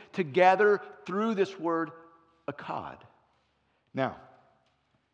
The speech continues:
in the book of Genesis, God created all that he created. He created Adam. Adam names the animals. He sees in the animals, there's a male, there's a female,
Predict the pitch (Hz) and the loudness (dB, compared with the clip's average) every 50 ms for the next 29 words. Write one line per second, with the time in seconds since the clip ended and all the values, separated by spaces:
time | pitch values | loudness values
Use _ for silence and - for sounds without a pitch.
0 | _ _ _ _ _ _ - 107 107 101 98 95 90 90 95 107 151 151 170 139 | _ _ _ _ _ _ -14 -12 -12 -10 -12 -14 -14 -12 -6 -6 -4 -4 -4 -8
1 | 107 117 117 110 113 - - - - - 156 - - - - _ _ _ _ _ | -6 -8 -10 -10 -10 -14 -14 -14 -14 -14 -14 -18 -20 -20 -20 _ _ _ _ _
2 | _ _ _ _ _ _ _ _ _ _ _ _ _ _ _ _ _ _ _ - | _ _ _ _ _ _ _ _ _ _ _ _ _ _ _ _ _ _ _ -4
3 | - 123 120 123 123 - - - 127 127 131 127 117 123 123 127 127 120 123 123 | 0 2 2 2 0 -4 -8 -6 -4 -4 -4 -2 -2 0 2 2 2 0 -2 -4
4 | 120 117 - - 113 110 104 90 82 - - - _ _ _ _ _ _ _ _ | -6 -8 -8 -10 -8 -8 -8 -10 -12 -16 -20 -20 _ _ _ _ _ _ _ _
5 | _ _ _ _ _ _ _ _ _ _ _ _ _ _ _ - 113 - - 139 | _ _ _ _ _ _ _ _ _ _ _ _ _ _ _ -16 -14 -6 -4 -2
6 | 143 147 147 147 151 151 147 135 98 - - - - - - - - - _ _ | -2 0 4 6 8 8 8 6 2 -4 -8 -12 -16 -20 -20 -20 -20 -20 _ _
7 | _ _ _ _ - 131 139 151 151 151 147 139 135 135 143 151 156 165 165 151 | _ _ _ _ 0 4 4 4 4 2 -2 -4 -4 -6 -4 -4 -6 -6 -8 -8
8 | 123 139 147 139 143 143 127 113 98 76 71 - - - - - - - _ _ | -6 -6 -6 -4 -4 -6 -6 -8 -10 -12 -14 -20 -20 -20 -20 -20 -20 -20 _ _
9 | _ _ _ _ _ _ _ - - _ _ _ - 135 135 - - 175 170 170 | _ _ _ _ _ _ _ -20 -20 _ _ _ -8 -8 -8 -4 -4 -4 -2 -2
10 | 156 160 151 151 147 151 156 160 160 165 175 190 208 208 - - - _ _ _ | -4 -4 -4 -2 -2 0 0 -2 -2 -4 -6 -6 -8 -12 -16 -20 -20 _ _ _
11 | - 113 123 123 117 135 135 147 151 131 101 78 71 - - _ _ _ _ _ | -10 -10 -10 -8 -8 -8 -6 -6 -6 -6 -8 -10 -14 -16 -20 _ _ _ _ _
12 | _ - 90 87 90 104 107 - 123 107 98 87 80 76 69 67 65 | _ -14 -14 -12 -12 -14 -14 -12 -12 -12 -12 -12 -16 -18 -20 -20 -20